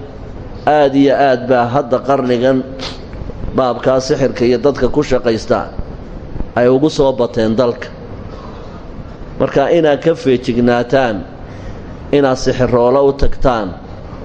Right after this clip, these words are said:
oo aad wax weydiisaan, oo salaadiinna la aqbali waayo,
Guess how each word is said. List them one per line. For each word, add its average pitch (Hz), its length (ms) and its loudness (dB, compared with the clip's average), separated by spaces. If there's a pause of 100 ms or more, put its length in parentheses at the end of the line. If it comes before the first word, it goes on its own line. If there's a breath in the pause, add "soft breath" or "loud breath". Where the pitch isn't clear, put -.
(360)
oo 139 160 4
aad 131 160 4
wax 131 240 2
weydiisaan, 120 840 2 (920)
oo 127 80 4
salaadiinna 139 720 4
la 120 140 4 (100)
aqbali 131 320 2
waayo, 107 480 4